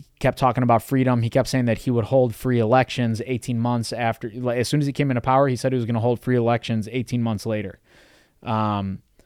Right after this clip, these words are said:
when asked why wait eighteen months, he was like, "Because if we do 'em now, I'll win. Everybody loves me. You know, I'm gonna win the election." Sixty-two years passed. There was never one free election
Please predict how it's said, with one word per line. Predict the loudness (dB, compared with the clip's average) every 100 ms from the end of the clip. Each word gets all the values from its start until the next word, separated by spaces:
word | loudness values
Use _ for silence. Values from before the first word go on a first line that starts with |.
| _ _ -4
when | -2 6
asked | 8 8 6
why | 0 4 6
wait | 6 4 4
eighteen | 2 0 0
months, | 2 2 0 0
he | -2
was | 2
like, | 0 2
"Because | 0 2 2
if | 2
we | 2
do | 2 2
'em |
now, | 2 2
I'll | 4 2
win. | 2 2 0 -4
Everybody | -4 -2 0 0
loves | 4 2 2
me. | -4
You | -4 -4
know, | -2
I'm | -2
gonna | -2 0
win | 0
the | 0
election." | 0 -2 -4 -10 -14 _ -20 -20 _ _
Sixty-two | -4 2 4 4 0 2
years | 4 4 2
passed. | 0 2 2 2
There | 0
was | 0
never | 0 0 0
one | 0 -2
free | -2 -2
election | -2 -2 -4 -8 -8